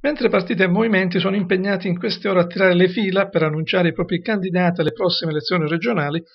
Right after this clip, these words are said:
tiene sempre banchi il governatore uscente Rosario Crocetta con la sua ferma e risoluta intenzione di volere le primarie. "Non voglio lo sfascio della sinistra", ha risposto durante un suo passaggio televisivo alla sette, e quando è stata avanzata la candidatura di Pietro Grasso, ho detto che ero pronto a fare un passo indietro.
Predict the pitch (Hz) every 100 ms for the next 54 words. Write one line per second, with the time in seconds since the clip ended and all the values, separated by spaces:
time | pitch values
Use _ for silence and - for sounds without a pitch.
0 | _ _ - 220 180 220 196 170 165 -
1 | 160 151 156 156 170 156 - 196 180 180
2 | 175 190 175 202 196 - 160 151 - 170
3 | 160 151 - 151 170 180 151 151 170 175
4 | 190 185 190 196 190 175 151 147 175 156
5 | 139 143 143 104 107 82 - - _ _
6 | _ _ 262 220 165 151 151 139 - 196
7 | 175 180 175 226 247 - - 151 156 -
8 | 160 - 151 156 156 160 151 165 160 -
9 | 175 143 156 196 170 151 151 151 147 147
10 | 196 180 175 190 - _ _ _ 208 285
11 | 240 - 185 170 165 165 180 170 151 -
12 | 180 170 165 170 156 151 165 214 214 151
13 | 131 - 175 151 151 165 143 143 139 208
14 | 180 180 208 220 208 233 - 214 165 135
15 | 131 110